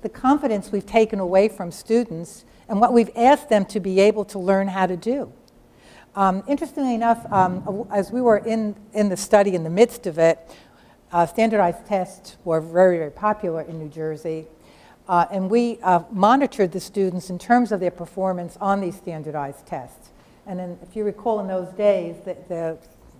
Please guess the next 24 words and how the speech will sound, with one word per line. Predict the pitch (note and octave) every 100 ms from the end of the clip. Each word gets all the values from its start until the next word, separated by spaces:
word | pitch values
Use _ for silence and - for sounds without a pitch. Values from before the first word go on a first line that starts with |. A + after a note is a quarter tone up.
| -
the | -
test | - A3 G3
had | G3+ E3+
three | - G3+ G3 F#3+
areas. | E3+ D#3+ C#3 B2 - - _ _ _ _
It | F#3+
was | E3+
computation, | - G#3+ G#3 G#3 - G3+ G3+ A3 A3 G#3+ - - _ _ _ _
concepts, | - G3+ F#3+ - F#3+ F3+ - -
and | D#3+
problem | - E3+ D3+ C#3
solving. | - B2+ B2+ A#2 _ _ _ _ - - -
Now, | G3
when | F#3+ G#3 G#3
we | C#4+
moved | A#3+ D4 F4 A#3 -
to | G#3
focus | - A#3+ B3+ F#3+ F3+ -
on | F#3 F3 E3+ D#3+ -
problem | - G#3+ G#3+ D#3+
solving | - D3+ D3 D3+ D#3
and | D3+
conceptual | E3 - G3 - F#3+
understanding, | F3 E3 D3+ - F#3 F#3 D3+ A#2+